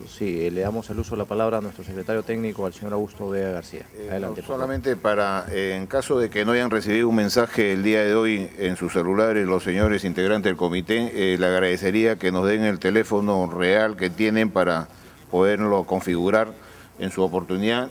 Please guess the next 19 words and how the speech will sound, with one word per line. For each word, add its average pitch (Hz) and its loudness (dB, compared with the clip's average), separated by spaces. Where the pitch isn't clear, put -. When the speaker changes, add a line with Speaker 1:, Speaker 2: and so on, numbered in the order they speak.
Speaker 2:
y 95 -2
estar 110 0
intercomunicados 113 2
bajo 113 2
ese 110 2
sistema, 110 0
porque 90 -2
ustedes - -4
entenderán, 101 0
es 101 2
un 123 2
desastre 120 2
natural, 117 4
de 113 2
repente 107 2
en 107 2
los 92 4
teléfonos 113 2
colapsan 127 2